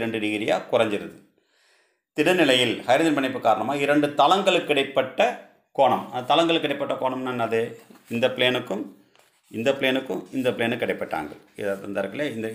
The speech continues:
இதைத்தான் சொல்றோம். இந்த ரெண்டு பிளேனுக்கு இடைப்பட்ட angle வந்து என்ன ஆயிருதுன்னா, ஒன் ஒன் ஒன் பாயிண்ட் ஃபைவ் டிகிரிலேருந்து நைன்டி பாயிண்ட் டூ டிகிரியா குறைஞ்சிருது. திடநிலையில் hydrogen பிணைப்பு காரணமாக இரு தளங்களுக்கு இடைப்பட்ட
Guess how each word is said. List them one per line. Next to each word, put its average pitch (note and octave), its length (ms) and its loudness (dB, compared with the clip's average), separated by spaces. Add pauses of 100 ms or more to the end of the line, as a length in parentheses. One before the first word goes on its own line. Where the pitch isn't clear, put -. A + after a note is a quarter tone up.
இதைத்தான் A2 360 0
சொல்றோம். - 280 -10
இந்த G#2 180 -2
ரெண்டு G#2 200 -2
பிளேனுக்கு A2 320 -4
இடைப்பட்ட F#2+ 380 -4 (120)
angle G#2 260 -2
வந்து G#2 180 -2
என்ன G2 140 -2
ஆயிருதுன்னா, G2+ 280 -6 (600)
ஒன் D3+ 160 2
ஒன் C#3+ 160 0
ஒன் C3 180 -4
பாயிண்ட் A#2+ 240 2
ஃபைவ் A2+ 160 -2
டிகிரிலேருந்து A2+ 380 -2
நைன்டி C#3 280 0 (120)
பாயிண்ட் G#2+ 240 -4
டூ G#2+ 160 -4
டிகிரியா G#2 340 -4
குறைஞ்சிருது. D#2 400 -6 (520)
திடநிலையில் C#3 580 0 (720)
hydrogen F#3+ 360 2
பிணைப்பு D#3 320 2
காரணமாக A#2+ 540 4
இரு C3 160 -4
தளங்களுக்கு D3 420 4
இடைப்பட்ட A2+ 320 -2